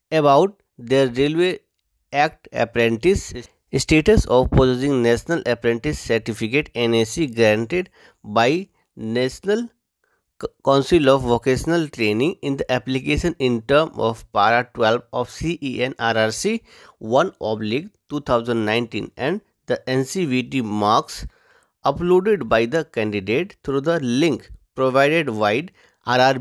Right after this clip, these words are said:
B's notice dated twenty-two seven two thousand twenty-two, thirty-one seven two thousand twenty-two and eight nine two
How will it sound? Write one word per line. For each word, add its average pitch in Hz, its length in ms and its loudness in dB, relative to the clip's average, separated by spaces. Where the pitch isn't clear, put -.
B's 175 300 -2
notice 113 520 -2
dated 131 300 -4
twenty-two 123 500 -4
seven 123 480 0
two 135 220 -4
thousand 120 260 -2
twenty-two, 120 580 -6
thirty-one 131 800 2
seven 139 540 -2
two 135 60 -6
thousand 131 400 -2
twenty-two 110 480 -4
and 151 260 -2
eight 151 320 0
nine 123 380 0
two 135 120 -6